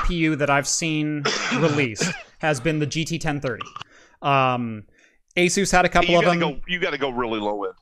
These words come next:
Speaker 1: Right. Yeah. And, and that's a thirty-five watt part or forty watt
Speaker 2: I, I,
Speaker 1: part.
Speaker 2: I, I, I mean, seriously, if you took, like, a, you, you took a, a high-end, a,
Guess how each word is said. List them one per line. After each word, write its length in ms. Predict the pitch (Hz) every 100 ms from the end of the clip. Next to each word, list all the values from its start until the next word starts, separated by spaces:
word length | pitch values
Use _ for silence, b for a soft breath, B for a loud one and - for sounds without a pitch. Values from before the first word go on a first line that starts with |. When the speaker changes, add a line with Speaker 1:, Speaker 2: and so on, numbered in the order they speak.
| _
Speaker 1:
Right. 340 | 151 175 120 127
Yeah. 200 | 165 147
And, 200 | 180 190
and 100 | 190
that's 140 | 208 196
a 40 |
thirty-five 680 | - - 190 180 - 165 131
watt 200 | 135 123
part 440 | - 117 - - -
or 80 | 131
forty 280 | - 165 139
watt 220 | 127 - 147
Speaker 2:
I, 60 |
I, 20 |
Speaker 1:
part. 100 | 156 - - _ _ _ _
Speaker 2:
I, 120 | 151 143 -
I, 100 | 151 170
I 60 | 180
mean, 200 | 165 135
seriously, 600 | - 147 131 113 - 151
if 120 | -
you 60 | 170
took, 260 | - 160
like, 260 | 123 131 117
a, 180 | 101 92 - - _ _ _
you, 120 | 131 -
you 160 | 143
took 320 | 135 147 123
a, 160 | 131 107 - 117
a 120 | 107
high-end, 720 | - 123 131 117 117 110
a, 120 | 101